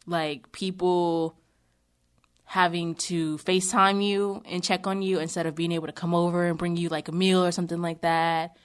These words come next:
Or, um, just the heightened fear. 'Cause, like, when you have a baby, you're already worried about people holding them and kissing them and stuff like that. So it's, like,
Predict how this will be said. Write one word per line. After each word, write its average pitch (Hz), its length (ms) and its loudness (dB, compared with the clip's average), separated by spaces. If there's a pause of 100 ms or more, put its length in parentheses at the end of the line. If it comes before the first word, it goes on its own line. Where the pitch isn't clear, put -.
(500)
Or, 170 640 4
um, 156 720 -4
just - 400 2 (480)
the 220 100 8
heightened 220 480 4
fear. 185 400 -4
'Cause, 277 160 0
like, 269 100 6
when 247 160 4
you 330 80 4
have 339 200 6
a 262 60 0
baby, 175 280 0
you're 185 140 0
already 202 300 6
worried 175 300 2
about 170 140 -2
people 165 260 -4
holding 254 520 0
them 254 220 2
and - 80 -4
kissing 240 320 -4
them 226 240 2
and 190 80 -4
stuff 220 180 -4
like 196 180 -4
that. 208 240 0
So 175 120 -4
it's, 190 160 -6
like, 180 180 0